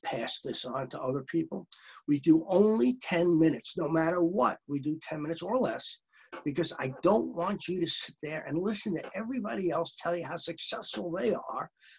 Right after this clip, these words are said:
and you're going, "Well, what happened to me?" What happened to you is you. You've just gotta make it work for you, and that's easy. That's easy. Just kinda keep focused. So I'm gonna talk about something that I think is, is relatively important today, and that is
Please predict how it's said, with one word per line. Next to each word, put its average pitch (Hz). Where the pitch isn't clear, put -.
and 170
you're 190
going, 170
"Well, 160
what 180
happened 202
to 196
me?" 226
What 143
happened 214
to 185
you 254
is 185
you. 320
You've 269
just 226
gotta 170
make 131
it 196
work 160
for -
you, 254
and 240
that's 277
easy. 285
That's -
easy. 269
Just 202
kinda 180
keep 160
focused. -
So 208
I'm 294
gonna 330
talk 214
about 180
something 170
that 143
I 139
think 180
is, 165
is 131
relatively 143
important 135
today, 131
and 156
that 254
is 127